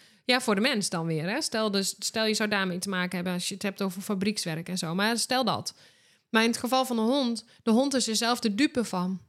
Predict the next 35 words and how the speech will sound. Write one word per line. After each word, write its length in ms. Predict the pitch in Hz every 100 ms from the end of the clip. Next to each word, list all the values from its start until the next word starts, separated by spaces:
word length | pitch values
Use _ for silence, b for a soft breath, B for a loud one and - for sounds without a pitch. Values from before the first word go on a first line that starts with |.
| _ -
Dus 200 | 202 190
je 60 |
hebt 160 | 214 220
al 100 | 214
te 100 | 220
maken 420 | 214 220 277 226
met 160 | 202 185
trauma 420 | 214 208 214 196
en 100 | 190
dat 200 | 208 208
soort 180 | 214 185
dingen. 400 | 190 185 185 - b
Moederhond, 640 | - 226 220 202 202 202 -
pups. 440 | 220 208 - - b b b b b
Er 100 | 196
klopt 280 | 262 269 226
iets 200 | 180 -
niet. 340 | 175 175 - _ _
En 160 | - 214
daar 200 | 220 226
heeft, 580 | 220 233 254 - - -
daar 180 | 214 220
heb 160 | 226
je 100 | -
te 100 | -
maken 380 | 214 233 240 226
met 160 | 220 214
een 180 | 202 196
wezentje. 480 | 226 233 208 185
En 100 | 180
dat 220 | 185 277 320
is 160 | 320
het 380 | 302 311 - -
allergrootste 800 | 262 269 294 294 262 240 - 214
probleem. 520 | 214 190 175 170